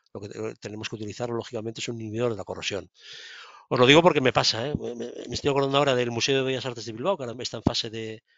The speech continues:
de, mm, eh, sí, ampliación, remodelación,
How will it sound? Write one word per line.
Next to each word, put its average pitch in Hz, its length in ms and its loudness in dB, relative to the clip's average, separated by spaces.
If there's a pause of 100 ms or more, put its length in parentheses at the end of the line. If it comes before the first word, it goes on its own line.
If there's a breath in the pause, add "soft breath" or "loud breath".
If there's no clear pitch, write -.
(440)
de, 107 640 -6
mm, 98 600 -20 (180)
eh, - 840 -10
sí, 117 400 -14
ampliación, 165 1120 -2 (260)
remodelación, 107 540 -2